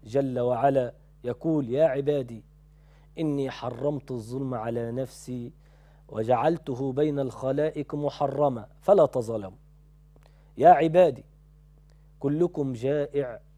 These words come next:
إلا من أطعمته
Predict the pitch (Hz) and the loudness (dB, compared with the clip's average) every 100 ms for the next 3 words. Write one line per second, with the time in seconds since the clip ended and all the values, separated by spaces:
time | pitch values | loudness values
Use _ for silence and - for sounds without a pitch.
0 | - - - - - - - 160 170 165 | -20 -20 -20 -20 -20 -20 -8 -2 0 0
1 | 151 156 156 156 - - - - 160 156 | 2 8 8 6 0 -20 -16 -2 -2 -2
2 | - 135 - 117 143 110 - | -6 -8 -6 -6 -6 -8 -16